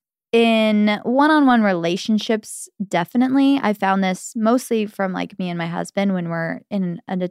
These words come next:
disagreement. We're both just trying to, at first, like, try to prove all we're right. Like, "No, no, no, I'm right." And we stop listening to each other. And then as soon as we started to really try to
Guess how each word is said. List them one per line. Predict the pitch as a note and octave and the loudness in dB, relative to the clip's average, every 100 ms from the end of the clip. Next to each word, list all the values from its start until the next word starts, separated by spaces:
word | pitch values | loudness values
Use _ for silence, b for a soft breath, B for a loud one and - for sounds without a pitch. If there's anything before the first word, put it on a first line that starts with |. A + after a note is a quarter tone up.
| _ | _
disagreement. | - F#3 G#3 - F3 F3 F#3 A#3+ C4+ - _ _ _ _ _ _ _ | -6 -4 -6 -10 -8 -6 -2 -2 -4 -16 _ _ _ _ _ _ _
We're | - A#3 | 0 0
both | G3+ G#3 G3+ A3+ | 2 4 2 0
just | - G3 | -6 -6
trying | - F#3+ F#3 F#3+ | -6 -4 -2 -2
to, | G3+ F#3 F3 - | -2 -2 -2 -4
at | F#3+ | -6
first, | - G3 | -4 -4
like, | B3 G3+ - | -4 -6 -10
try | - F#3 | -4 0
to | G#3 | 0
prove | G3+ - F#3+ G3 | -2 -2 0 2
all | F#3+ | 2
we're | F#3+ F3 | 0 -2
right. | F3+ F#3 A#3+ | -2 -2 -2
Like, | F#3 - | -4 2
"No, | A3+ | 2
no, | A#3 | 4
no, | A3+ F#3 | 2 2
I'm | F#3+ G#3 A3 G#3 | 2 2 2 2
right." | A3+ F#3+ - b b | 2 0 -4 b b
And | G3+ | -2
we | G3+ | -2
stop | - G3+ G3+ | 2 0 2
listening | F#3 F3+ - A3 A3+ | -2 -2 0 2 4
to | A3+ B3 | 4 2
each | A#3+ B3 | 0 0
other. | B3 C4 C4+ C4+ _ _ _ _ - | 2 2 0 -4 _ _ _ _ -2
And | B3 A3+ | 2 4
then | G#3 G3 F#3+ - _ - | 4 2 -2 -10 _ -6
as | G#3+ | -6
soon | - C4 | -2 2
as | C4+ | 2
we | B3+ | 2
started | A#3+ A#3 A3+ | 0 0 0
to | A#3 | -2
really | G3+ G3+ G#3 | -2 0 0
try | G#3+ - G3 F#3 F#3+ | -2 -4 -2 0 -2
to | G3 - F#3+ F#3 F3+ | -6 -6 -4 -4 -6